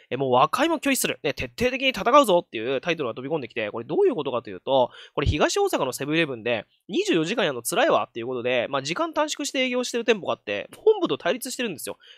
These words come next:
で、それで本部が、「まあ、ふざけんなよ」ということで、まあ、目の前にある駐車場が隣かわかんないけど、その駐車場に、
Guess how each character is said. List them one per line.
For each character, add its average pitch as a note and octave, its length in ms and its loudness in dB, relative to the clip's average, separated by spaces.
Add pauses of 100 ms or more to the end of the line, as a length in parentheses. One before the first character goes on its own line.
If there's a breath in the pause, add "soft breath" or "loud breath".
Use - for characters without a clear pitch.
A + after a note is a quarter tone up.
(100)
で、 A#3+ 100 -6
そ D4 100 -6
れ D4+ 60 -4
で F#4 100 0
本 D4+ 220 -2
部 D#3+ 80 -4
が、 D3 120 4
「ま A#2 60 -8
あ、 A#2 40 -8
ふ - 120 -16
ざ A#3 140 0
け B3+ 80 -2
ん F#3 80 -6
な C3+ 60 -4
よ」 A#2+ 100 -4
と G#2+ 60 -10
い - 20 -8
う A2 40 -8
こ A2+ 60 -8
と A#2 80 -2
で、 B2 160 0 (160 soft breath)
ま A#3+ 80 -2
あ、 G#3 40 -2
目 D#3+ 120 2
の F3+ 80 -2
前 G#3+ 160 2
に D3+ 60 0
あ B2 40 2
る A#2 60 -2
駐 C#3 140 -4
車 C3+ 80 -2
場 B2+ 100 -4
が A#2 100 -4
隣 D3+ 280 -4
か D3 80 4
わ C#3 60 2
か E3 80 0
ん D3+ 60 -6
な A#2 60 -8
い - 20 -10
け - 60 -12
ど、 B2 80 -6
そ F#3 100 -12
の G3+ 80 -6
駐 A3 160 -6
車 G#3+ 120 0
場 G#3+ 160 -4
に、 B3+ 160 0